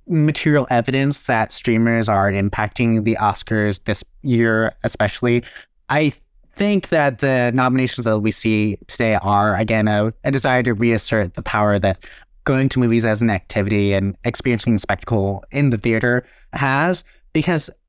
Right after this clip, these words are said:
almost all of the Best Picture nominees, I think, were primarily consumed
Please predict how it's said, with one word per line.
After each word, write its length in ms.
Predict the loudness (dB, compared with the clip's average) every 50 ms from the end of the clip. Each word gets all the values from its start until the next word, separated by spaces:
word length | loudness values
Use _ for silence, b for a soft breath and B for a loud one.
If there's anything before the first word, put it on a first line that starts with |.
| _ _
almost 420 | -2 0 2 2 0 0 -2 -4 -6 -4
all 160 | -2 0 0 -2
of 100 | -2 -2
the 300 | -2 0 0 0 0 0
Best 240 | -2 -2 -4 -4 -6
Picture 400 | -6 -4 -2 -2 -2 -2 -2 -2 -2
nominees, 580 | 0 0 2 2 2 2 2 0 0 -2 -4 -4 -4
I 100 | -2 0
think, 160 | 0 0 -2 -2 -2
were 160 | -2 -2 -4
primarily 540 | -2 0 0 2 2 2 2 2 0 0 -2
consumed 640 | -2 -2 -2 -2 -2 -2 0 0 2 2 0 -2